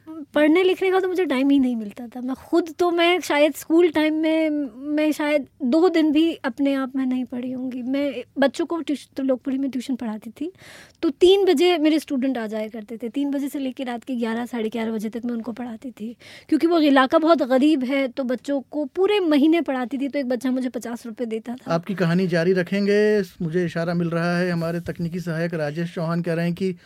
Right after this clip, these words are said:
Speaker 2: और श्रोता लाइन में हैं। इस समय कौन श्रोता हमसे जुड़ रहे हैं?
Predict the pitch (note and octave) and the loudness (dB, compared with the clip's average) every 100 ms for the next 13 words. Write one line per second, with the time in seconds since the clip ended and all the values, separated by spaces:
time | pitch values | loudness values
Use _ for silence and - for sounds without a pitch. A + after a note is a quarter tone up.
0 | - - F#3 G3 G#3+ G#3 F3 - F3 F#3+ | -20 -8 2 6 6 4 0 -2 0 2
1 | F#3 F3+ F#3+ F#3 G3 G3+ - - - F#3+ | 2 2 0 0 0 -4 -8 -20 -6 -6
2 | F3+ F3+ F3+ F#3 F3 F#3 E3+ F#3 F3 - | -2 0 2 0 -2 -2 0 0 -2 -2
3 | E3 F3+ F3 E3+ F3 E3+ D#3+ D#3+ F3 F3 | -2 2 2 2 0 -2 0 0 2 2
4 | F#3+ | 0